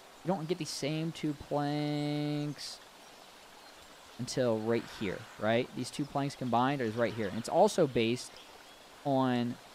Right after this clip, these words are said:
how this bridge is stretched and kind of moved around as well. 'Cause I can grab this and I can down. This, it's not very performant at all moving this stuff because it actually,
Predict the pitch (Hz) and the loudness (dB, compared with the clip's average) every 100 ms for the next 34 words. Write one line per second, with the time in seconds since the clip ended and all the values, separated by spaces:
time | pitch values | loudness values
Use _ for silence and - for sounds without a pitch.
0 | - - - 135 135 131 120 127 117 107 | -20 -12 2 4 4 2 0 0 2 -2
1 | - - 139 160 - - - - - - | -6 2 4 4 2 -10 -14 -20 -20 -20
2 | - - - - 131 147 139 127 110 117 | -20 -20 -18 -12 -4 0 2 0 0 0
3 | 131 139 139 127 110 113 113 104 95 110 | 2 2 2 0 2 2 2 0 -2 -2
4 | 92 - - 107 98 101 101 98 95 95 | -4 -6 -6 -6 -2 -4 -2 -4 -4 -6
5 | - - - - - - - - - 104 | -10 -12 -14 -20 -20 -20 -20 -20 -10 -6
6 | 104 101 98 104 - - - - - - | -4 -2 -4 -8 -14 -20 -20 -20 -20 -20
7 | - - - 107 113 - - - 135 127 | -20 -20 -8 -2 -2 -4 -8 -6 2 4
8 | 151 156 160 156 - 143 - - 160 170 | 4 6 6 6 2 -6 -8 -4 2 4
9 | 180 175 170 - 135 143 - 147 135 127 | 4 2 -2 0 4 4 4 6 8 6
10 | 123 123 117 113 - 120 117 127 131 123 | 4 2 0 -2 -2 -2 -2 -4 -4 -4
11 | - 135 143 - 139 | -2 0 0 0 0